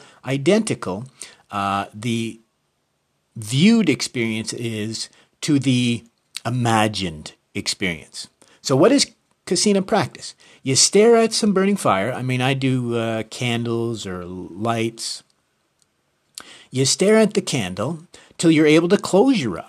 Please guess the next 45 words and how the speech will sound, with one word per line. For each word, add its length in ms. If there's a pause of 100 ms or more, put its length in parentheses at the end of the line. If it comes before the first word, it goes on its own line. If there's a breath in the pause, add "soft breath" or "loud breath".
(100)
eyes 360 (220 loud breath)
and 260
see 760 (140)
that 220
same 320
image, 600 (100)
hopefully 560
as 200
clear 320
as, 360
as 300
you 80
would, 420 (220)
well, 100
this 160
is 160
as 180
clear 260
as 140
day, 440
but 180
in 140
this 180
case, 240
as 100
clear 240
as 100
you 80
would 120
with 200
your 120
eyes 140
open. 260 (1200 soft breath)
So 100
the 160
idea 340
is 260
to 120
be 220
able 160
to 100
hold 340
on 480
to 160
that 500